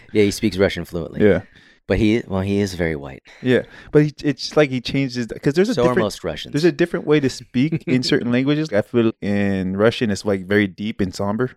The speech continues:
Speaker 1: Well, he had, like,
Speaker 2: Like, vrok, like, Russian.
Speaker 1: well, they were all doing it really
Speaker 2: Y-,
Speaker 1: well.
Speaker 2: yeah, and he was neck,
Speaker 1: But
Speaker 2: like, like, it was,
Speaker 1: well,
Speaker 2: like,
Speaker 1: here's
Speaker 2: very white.
Speaker 1: here's the way I think about it.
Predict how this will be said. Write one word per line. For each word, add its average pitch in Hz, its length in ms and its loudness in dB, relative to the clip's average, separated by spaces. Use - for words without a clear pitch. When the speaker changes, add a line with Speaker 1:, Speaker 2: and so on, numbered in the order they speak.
Speaker 1:
Well, 117 160 6
he 117 100 2
had, 107 120 2
like, 95 260 -6
Speaker 2:
Like, 95 260 -2
vrok, 120 400 2
like, 110 200 -2
Russian. 117 460 2
Speaker 1:
well, 113 140 -6
they 120 200 0
were 143 120 4
all 101 120 2
doing 85 220 -6
it 55 80 -10
really 80 220 -2
Speaker 2:
Y-, 73 60 -10
Speaker 1:
well. 131 120 -4
Speaker 2:
yeah, 123 220 4
and 117 100 0
he 113 160 0
was 139 160 0
neck, 110 320 2
Speaker 1:
But 104 180 2
Speaker 2:
like, 101 140 -10
like, 101 140 -6
it 131 100 -4
was, 135 120 2
Speaker 1:
well, 123 80 -2
Speaker 2:
like, 131 60 4
Speaker 1:
here's 170 100 -4
Speaker 2:
very 143 240 2
white. - 260 -12
Speaker 1:
here's 160 280 -4
the 147 80 0
way 107 200 6
I 92 60 2
think - 240 -6
about 71 240 -4
it. - 140 -8